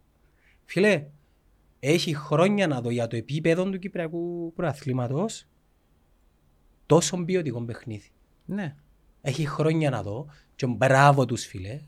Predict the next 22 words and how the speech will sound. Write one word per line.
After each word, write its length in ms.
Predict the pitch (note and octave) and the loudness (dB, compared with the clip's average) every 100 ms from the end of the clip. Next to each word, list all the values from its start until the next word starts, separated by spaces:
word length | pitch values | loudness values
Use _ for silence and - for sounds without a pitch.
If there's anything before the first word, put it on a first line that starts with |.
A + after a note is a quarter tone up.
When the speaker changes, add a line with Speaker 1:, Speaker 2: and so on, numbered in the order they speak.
| - | -14
Speaker 1:
μπράβο 420 | F#2+ G2+ G2+ F#2+ | -8 -4 -4 -8
τους. 280 | F#2+ C#3 - _ _ | -10 -10 -10 _ _
Και 160 | - C3 | -4 0
δεν 140 | D#3 | 2
είναι 160 | G#3+ A3 | 2 2
μόνο 260 | E3+ C#3 | 4 4
τα 120 | A#2+ A2+ | 2 -2
λεφτά. 400 | G2 - F#2 - | -4 -10 -16 -12
Είναι 340 | - C3+ F3+ F3+ | -2 4 6 6
τα 160 | C3 | 4
λεφτά, 640 | A#2 - - G2+ B2 G3+ - _ _ _ _ | 2 -2 -2 -2 0 -4 -10 _ _ _ _
αλλά 220 | B2+ C3+ | -2 2
τα 100 | D3 | 4
μπάτζετ 480 | D#3+ D3 F3+ G#3 A3 | 4 4 4 2 -2
της 200 | - - | -2 -4
Πάφου 320 | - C3+ D#3 | -2 -2 -2
και 120 | D#3 E3+ | -4 -2
του 160 | C3+ | 2
Άρη, 360 | B2 C3 A#2 A#2 _ _ _ _ | 4 4 2 -6 _ _ _ _
τα 140 | A#2+ | -4
ποδοσφαιρικά 720 | B2 B2+ B2 - A#2+ G#2 B2 | 0 0 -2 -2 -4 -2 -2
τουλάχιστον, 720 | C#3+ D3+ C3 A#2 - A#2 C#3+ | 0 0 -2 -4 -6 -4 -4